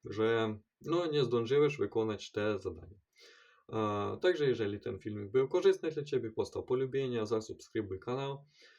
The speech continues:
E, także znajdziesz dwa dodatkowych wideo. E, tu lista odtwarzania i tu możesz zasubskrybować, e, naciskając, e, kółko.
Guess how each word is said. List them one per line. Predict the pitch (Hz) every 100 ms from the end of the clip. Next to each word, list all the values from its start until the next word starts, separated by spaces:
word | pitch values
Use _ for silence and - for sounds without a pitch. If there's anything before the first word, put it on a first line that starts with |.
| _ -
E, | 113 110
także | 156 131 117
znajdziesz | 107 107 98 101
dwa | 110 107
dodatkowych | 98 95 - 101 95 -
wideo. | 123 143 147 135 127 - _ _ _ _ _ _ _ -
E, | 104 98 92 90 90
tu | - 127
lista | 104 95 -
odtwarzania | 98 107 135 147 156 160 147 143
i | - 151 170 156 143
tu | 131 123
możesz | 110 101 98
zasubskrybować, | 107 - 98 - 110 131 135 127 - -
e, | 104 95 92 - _ _ -
naciskając, | 104 98 98 98 101 - 123 127 120 117 - 101
e, | 95 92 90
kółko. | 95 -